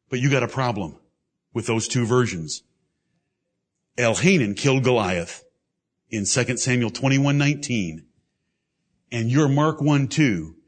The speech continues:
says that a quotation from Malachi three one is, is written in Isaiah the prophet. You have a problem. This is why I used to carry N I Vs to the bank.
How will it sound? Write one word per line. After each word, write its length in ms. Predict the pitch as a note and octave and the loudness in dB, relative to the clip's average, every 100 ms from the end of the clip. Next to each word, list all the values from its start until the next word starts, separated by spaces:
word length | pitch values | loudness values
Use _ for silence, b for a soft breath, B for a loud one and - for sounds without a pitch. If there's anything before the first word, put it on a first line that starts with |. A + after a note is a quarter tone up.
| _ _ | _ _
says 320 | - C#3 C3+ | -2 0 2
that 100 | C3 | 2
a 60 | A#2+ | 0
quotation 680 | - A#2+ A#2+ D#3 C#3+ G#2 F2 | 0 -2 2 0 2 -2 -4
from 180 | G#2 G#2 | -2 -2
Malachi 440 | A#2 A#2+ B2 A#2 | 0 -2 -4 -6
three 260 | A2+ C#3+ C3+ | -4 -2 0
one 400 | C3 G#2 D#2+ D#2 _ _ _ _ _ | 0 -2 -4 -12 _ _ _ _ _
is, 400 | A2+ G#2 - - - | -8 -6 -6 -8 -8
is 220 | B2 F2 | -8 -6
written 560 | G#2 B2 D3+ G2 D#2 - _ _ _ _ _ _ _ _ _ | -2 0 0 -6 -14 -18 _ _ _ _ _ _ _ _ _
in 120 | A2 G2 | -8 -6
Isaiah 400 | F2+ F2 G#2+ G2+ | -6 -2 -2 -2
the 100 | - | -6
prophet. 500 | G#2+ G#2+ - - _ _ _ _ _ _ | -6 -6 -8 -16 _ _ _ _ _ _
You 180 | A#2+ A#2 | -4 -4
have 100 | G2+ | -4
a 80 | E2 | -8
problem. 460 | - F2 D#2 F2+ _ _ _ _ _ _ _ - | -10 -12 -14 -20 _ _ _ _ _ _ _ -6
This 140 | D3 | -4
is 120 | C3+ | -2
why 160 | A2+ A#2+ | -2 -2
I 40 | |
used 220 | A2 A#2+ A#2 | 0 -2 -6
to 40 | |
carry 340 | - C#3 B2 | -4 -2 -2
N 100 | B2+ | -2
I 140 | C3 A#2+ | -2 -2
Vs 280 | C3 C3+ - | 0 -2 -4
to 80 | |
the 80 | A2 | -6
bank. 420 | A#2+ A2+ E2 - | -4 -4 -6 -12